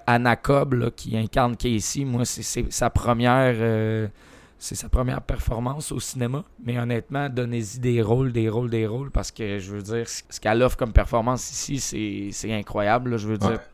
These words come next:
Speaker 1: tu, tu, tu y adhères à cent pour cent, puis t'en veux tout le temps plus, puis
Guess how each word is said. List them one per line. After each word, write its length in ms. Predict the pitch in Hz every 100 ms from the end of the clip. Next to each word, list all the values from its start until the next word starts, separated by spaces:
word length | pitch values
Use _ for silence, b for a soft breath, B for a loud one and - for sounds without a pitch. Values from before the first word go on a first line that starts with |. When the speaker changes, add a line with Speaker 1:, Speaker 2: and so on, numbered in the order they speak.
| -
Speaker 1:
tu, 160 | - - _ _ _ -
tu, 160 | - - -
tu 140 | 131
y 160 | 120 120
adhères 500 | 110 123 127 139 110
à 80 | 101
cent 220 | - 120
pour 200 | 127 -
cent, 240 | - 151
puis 260 | 156 - 117 B B B
t'en 220 | - 135 120
veux 160 | 135
tout 140 | 127 151
le 100 | 127
temps 240 | 135 127
plus, 340 | - 160 -
puis 220 | - 135